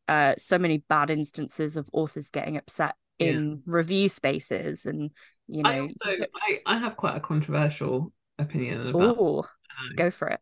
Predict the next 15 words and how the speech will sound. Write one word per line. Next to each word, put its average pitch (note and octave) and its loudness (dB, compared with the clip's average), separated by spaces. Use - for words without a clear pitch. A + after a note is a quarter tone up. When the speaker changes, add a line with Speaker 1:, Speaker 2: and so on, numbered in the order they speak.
Speaker 2:
I'm - -20
gonna D3+ 0
share B2 0
it - -6
now D3+ -4
because - -4
this - -8
is D3+ -14
my C3+ 2
space - -8
and C3 -2
I'm C#3 0
gonna C#3 -2
shock D#3 0
everyone. - -2